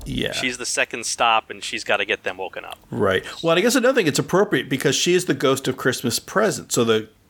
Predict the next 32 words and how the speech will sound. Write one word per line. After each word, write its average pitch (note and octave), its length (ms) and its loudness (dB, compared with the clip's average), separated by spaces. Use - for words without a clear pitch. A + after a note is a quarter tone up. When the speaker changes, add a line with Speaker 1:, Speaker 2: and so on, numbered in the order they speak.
Speaker 1:
Christmas G3+ 400 0
past A#2 680 0
has C#3 240 2
all C#3+ 160 4
the A#2 120 2
past. - 560 -8
The A#2+ 80 2
ghost C#3+ 280 2
of D#3 80 2
Christmas C#3+ 360 0
past C3 400 0
has A#2+ 140 0
had, A2 440 4
uh, A2 160 2
well, A2+ 100 4
in G#2+ 80 4
the G#2+ 100 4
original, B2+ 380 2
he's G#2+ 140 0
had A#2 160 2
over G#2+ 240 2
eighteen B2 380 0
hundred. G#2 420 2
Now A#2 260 4
it'd G#2+ 120 0
be G#2+ 180 -2
over G#2+ 240 2
nineteen A#2+ 440 0
hundred G2 480 -6
brothers A2 420 2
and G2 120 -2
sisters. - 600 -2